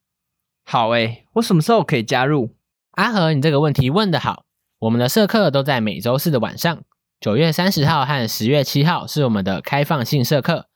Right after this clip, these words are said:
Speaker 2: 找同学一起来看看吧。
Speaker 1: 什么？你说九月三十号和十月七号是魔术社的开放性社课，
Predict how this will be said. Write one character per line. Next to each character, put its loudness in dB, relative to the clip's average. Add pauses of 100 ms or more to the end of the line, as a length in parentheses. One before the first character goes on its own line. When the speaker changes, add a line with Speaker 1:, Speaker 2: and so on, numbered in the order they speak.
(140)
Speaker 2:
找 -2
同 -2
学 0
一 -4
起 -6
来 0
看 -4
看 -2
吧。 0 (580)
Speaker 1:
什 0
么？ 2 (360)
你 -2
说 2
九 -2
月 4
三 2
十 2
号 4
和 2
十 -2
月 4
七 0
号 2
是 -4
魔 2
术 2
社 2
的 2
开 0
放 2
性 2
社 2
课， 0